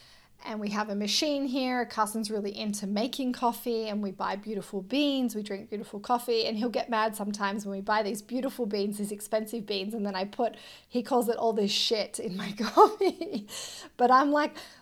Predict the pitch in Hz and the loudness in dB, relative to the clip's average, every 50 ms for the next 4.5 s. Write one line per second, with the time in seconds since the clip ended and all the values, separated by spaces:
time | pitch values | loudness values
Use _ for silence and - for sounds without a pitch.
0 | _ _ - 208 202 262 285 320 311 302 302 - 349 320 302 285 262 240 240 254 | _ _ -8 -4 0 2 4 4 4 2 0 -2 -4 -4 -2 0 2 2 4 4
1 | 247 226 208 208 220 247 330 403 381 - 381 330 - - - 233 226 233 - - | 2 2 2 0 0 0 2 2 4 4 2 0 0 0 0 2 2 2 0 0
2 | 269 233 240 226 214 202 208 269 349 392 370 339 311 294 285 285 285 277 254 - | 0 2 2 2 4 4 4 4 4 4 2 2 2 2 2 0 0 -2 -4 -8
3 | - - - - - - - - - 202 202 202 196 196 208 - - 240 220 214 | -16 -20 -20 -20 -20 -20 -10 -6 -4 -2 -2 -2 -2 -2 -4 -4 -2 0 2 2
4 | 214 208 202 - 220 233 233 - - 233 | 2 2 2 0 0 0 0 0 2 2